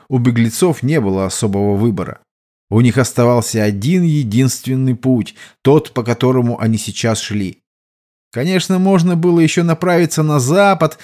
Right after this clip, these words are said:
и скакать по вершинам, которые становились бы только выше, но это уже больше походит на какую-то изощренную казнь.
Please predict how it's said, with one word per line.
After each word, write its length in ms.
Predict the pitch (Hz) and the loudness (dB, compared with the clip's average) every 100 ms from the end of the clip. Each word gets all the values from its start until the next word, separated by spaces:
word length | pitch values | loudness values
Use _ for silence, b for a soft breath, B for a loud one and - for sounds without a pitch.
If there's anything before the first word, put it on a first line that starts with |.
| B | B
и 80 | - | -6
скакать 500 | - 165 151 214 175 | -2 -2 2 0 2
по 80 | 147 | 2
вершинам, 640 | 135 131 - 214 208 156 131 | 2 2 0 -2 0 0 -2
которые 420 | 127 175 180 151 | -2 -2 0 0
становились 640 | - 135 131 156 165 127 | -2 -4 0 2 2 0
бы 140 | 131 123 | -2 -2
только 360 | 160 143 131 | -2 0 0
выше, 480 | 117 180 185 - 131 b _ _ _ _ - | 0 0 -2 -4 -6 b _ _ _ _ -8
но 240 | 117 131 180 | 0 2 4
это 220 | 196 180 | 4 2
уже 240 | 143 147 | 2 2
больше 420 | 139 156 156 - 123 | 2 0 0 -2 -2
походит 540 | 123 - 160 131 113 | -2 0 0 0 -2
на 120 | 117 | -4
какую-то 520 | 117 110 151 135 123 | -4 0 2 2 2
изощренную 800 | 110 110 110 120 131 139 113 101 - | 0 0 -2 0 0 2 0 0 -2
казнь. 420 | 110 113 90 | -2 0 -4